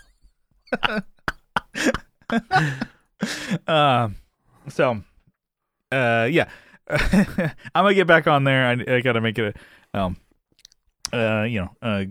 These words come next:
goal for myself to start posting more on, uh, Instagram and also on our YouTube channel. So, uh, I would say maybe, you know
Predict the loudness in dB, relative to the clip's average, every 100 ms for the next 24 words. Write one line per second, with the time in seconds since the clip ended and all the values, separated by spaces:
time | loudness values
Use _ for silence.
0 | -8 0 2 2 0 -2 -2 -4 -4 -6
1 | -2 -2 -2 -2 -2 0 -2 -4 -6 -6
2 | -6 -8 -12 -16 -18 -20 _ -4 -4 -4
3 | -8 -2 2 2 0 2 2 2 0 2
4 | 0 0 0 -4 -2 -6 -4 -2 -2 -6
5 | -14 _ -2 0 0 -2 -2 0 2 0
6 | -2 -6 _ _ -4 -4 0 0 0 -2
7 | -4 -4 -6 -10 _ _ _ -10 -8